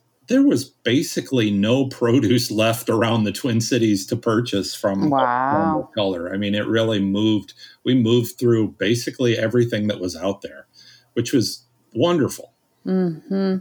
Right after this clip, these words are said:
Speaker 1: But I think the biggest thing to come out of that was to build that relationship with Second Harvest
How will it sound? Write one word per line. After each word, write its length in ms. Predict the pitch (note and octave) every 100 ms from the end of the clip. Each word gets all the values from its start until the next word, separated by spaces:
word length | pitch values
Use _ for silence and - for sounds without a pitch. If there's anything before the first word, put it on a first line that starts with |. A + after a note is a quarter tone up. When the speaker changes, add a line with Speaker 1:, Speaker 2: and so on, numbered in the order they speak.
| -
Speaker 1:
But 160 | E3 D3+
I 80 | D#3+
think 220 | G#3+ -
the 80 | C#3+
biggest 400 | D3 B3 C#4 -
thing 180 | A#2+ A#2
to 80 |
come 220 | G2+ A#2 A2
out 160 | A2
of 80 | A#2
that 240 | A2+ A#2 A#2+
was 220 | A#2+ -
to 80 | C3
build 260 | C3 B2
that 160 | A2+ -
relationship 720 | G#2+ C#3 F#3+ - A2+ G#2+ -
with 140 | F#2+
Second 320 | - G2+ A2+ F2+
Harvest 500 | C#3 C#3 G#2 -